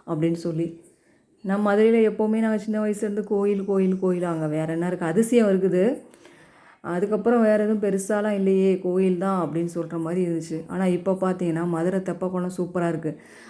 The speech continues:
அதுக்கு முன்னாடி மதுரையில வந்து பைபாஸ் செம்ம சூப்பரா இருக்கு. இதே மாதிரி தான் கடைங்கள் எங்க போனாலும் எது வேணாலும் வாங்கலாம். பைபாஸ் ஃபுல்லா இருந்தது. இந்த தடவை பைபாஸ் போய் அங்கனக்குள்ள பார்த்தா ஒரு ரெண்டு கடை தான் இருக்குது.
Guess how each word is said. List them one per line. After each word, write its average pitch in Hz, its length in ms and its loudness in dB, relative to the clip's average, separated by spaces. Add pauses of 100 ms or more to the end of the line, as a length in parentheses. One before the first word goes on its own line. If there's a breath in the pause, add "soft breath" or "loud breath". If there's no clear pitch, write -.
(120 loud breath)
அதுக்கு 220 300 2
முன்னாடி 226 300 4
மதுரையில 202 360 0
வந்து 196 220 2
பைபாஸ் 196 580 0 (220)
செம்ம 196 580 0
சூப்பரா 233 320 4
இருக்கு. 185 120 2
இதே 185 220 2
மாதிரி 185 280 -2
தான் 185 80 -2
கடைங்கள் 180 400 -2
எங்க 165 340 -2
போனாலும் 185 360 0
எது 165 180 0
வேணாலும் 185 320 0
வாங்கலாம். 160 420 -4
பைபாஸ் 175 460 -4
ஃபுல்லா 202 440 0
இருந்தது. 170 580 -2 (500 loud breath)
இந்த 233 180 4
தடவை 247 160 4
பைபாஸ் 208 500 -2
போய் 190 200 -2
அங்கனக்குள்ள 180 460 -4
பார்த்தா 190 680 -2
ஒரு 220 460 0
ரெண்டு 208 240 0
கடை 185 240 0
தான் 220 160 2
இருக்குது. 175 440 -2